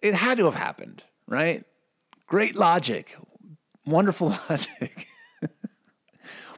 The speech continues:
Boy, why am I so cynical today? I am, Lord, help me. Help me. I am, I'm sorry, guys.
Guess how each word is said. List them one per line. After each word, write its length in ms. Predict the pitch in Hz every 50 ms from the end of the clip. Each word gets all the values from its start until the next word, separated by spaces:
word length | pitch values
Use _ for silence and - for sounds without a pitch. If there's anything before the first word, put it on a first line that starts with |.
| - -
Boy, 220 | - 214 190 123
why 300 | 110 - 131 175 220 285
am 140 | 277 277 262
I 120 | 208 202
so 200 | 202 - - 220
cynical 720 | 208 - - - - 165 190 359 381 - - - 135 117
today? 260 | - - 117 98 - -
I 180 | - 165 180 294
am, 240 | 285 226 - - - - -
Lord, 380 | - 120 139 185 208 175 123 - - _ _ _ _ _ - _ _ _ _ -
help 300 | - 190 247 269 185 202
me. 320 | 226 - - - - _ _ _ _ _ _ _ _ _ _ _ - _ _ _ _
Help 300 | - - 127 185 180 151
me. 240 | 139 120 107 92 92
I 160 | - 113 110 127
am, 300 | 139 127 123 123 - -
I'm 480 | - 151 147 147 151 135 - - 160 156
sorry, 400 | - - - 170 156 151 127 110
guys. 480 | - - - - - 175 - - -